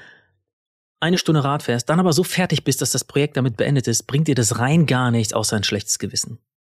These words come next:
Kontinuität ist viel, viel wichtiger als die Größe deiner Routine. Fahr lieber dreimal die Woche fünfzehn Minuten, von mir aus fünf Minuten auf deinem Heimtrainer und bleib wirklich dran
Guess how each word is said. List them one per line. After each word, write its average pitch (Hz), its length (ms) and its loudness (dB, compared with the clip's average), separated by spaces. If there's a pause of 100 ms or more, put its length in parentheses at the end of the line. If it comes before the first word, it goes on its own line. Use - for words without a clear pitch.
(380)
Kontinuität 156 800 2
ist 113 120 -6
viel, 196 380 0
viel 175 380 0
wichtiger 117 460 0 (440)
als 120 180 -4
die 113 120 0
Größe 123 360 2
deiner 98 240 -4
Routine. 107 500 -4 (140)
Fahr 170 260 -2
lieber 190 220 4
dreimal 185 360 2
die 180 100 4
Woche 165 300 2 (420)
fünfzehn 233 380 4
Minuten, 143 180 4
von 156 120 0
mir 160 100 4
aus 131 100 2
fünf - 240 0
Minuten 123 220 0
auf 104 100 -4
deinem 101 260 0
Heimtrainer 123 540 -2 (540)
und 110 140 -4
bleib 175 300 -2
wirklich 139 460 -2
dran 170 480 2